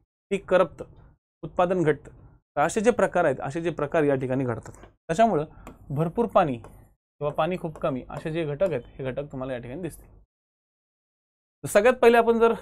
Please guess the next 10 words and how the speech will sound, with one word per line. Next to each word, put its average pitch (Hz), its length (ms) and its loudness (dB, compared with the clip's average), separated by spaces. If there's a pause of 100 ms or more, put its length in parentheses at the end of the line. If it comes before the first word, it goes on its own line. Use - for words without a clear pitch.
(180)
अर्थक्वेक 208 460 0
बघितला, 151 360 -2 (140)
भूकंपाचा 180 520 -2
भाग 143 180 2
बघितला, 123 400 -6 (360)
with 151 140 -4
the 160 80 -2
reference 185 420 -4
of 185 220 -4
some 160 200 -6